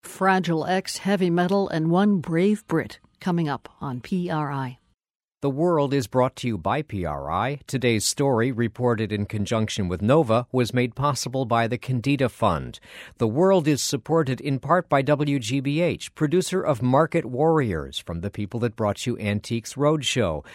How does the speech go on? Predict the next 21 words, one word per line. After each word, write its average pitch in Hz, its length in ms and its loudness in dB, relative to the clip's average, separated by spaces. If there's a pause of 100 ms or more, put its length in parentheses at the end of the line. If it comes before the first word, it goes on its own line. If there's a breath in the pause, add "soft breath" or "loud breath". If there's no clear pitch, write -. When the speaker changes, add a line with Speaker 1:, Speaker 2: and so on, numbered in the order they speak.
(140 loud breath)
Speaker 2:
Four 147 340 2
pickers 131 580 -2
scour 120 440 0
flea 170 280 0
markets 127 540 0
nationwide, 127 800 0
hoping 151 380 0
to 113 160 -2
outprofit 127 680 0
their 117 160 2
competitors 113 880 0
at 139 140 -2
auction. 123 580 0 (140)
Don't 120 220 4
miss 110 180 2
the 110 140 -4
series 123 440 0
premiere 101 460 0
of 113 220 0
Market 147 500 2
Warriors, 123 800 0